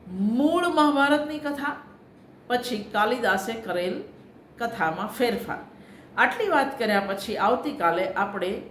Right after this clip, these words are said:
શાકુંતલની વસ્તુ સંકલના અને શાકુંતલના પાત્રો એની વાત કરીશું.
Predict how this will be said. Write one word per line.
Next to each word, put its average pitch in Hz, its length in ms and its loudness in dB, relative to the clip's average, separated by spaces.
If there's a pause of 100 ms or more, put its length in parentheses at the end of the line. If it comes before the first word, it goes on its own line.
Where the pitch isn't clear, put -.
(380)
શાકુંતલની 233 920 2
વસ્તુ 214 420 -4
સંકલના 294 640 0 (580)
અને 269 220 0
શાકુંતલના 190 840 -2 (300)
પાત્રો 226 400 -2 (500)
એની 220 180 -2
વાત - 580 -4
કરીશું. - 540 -6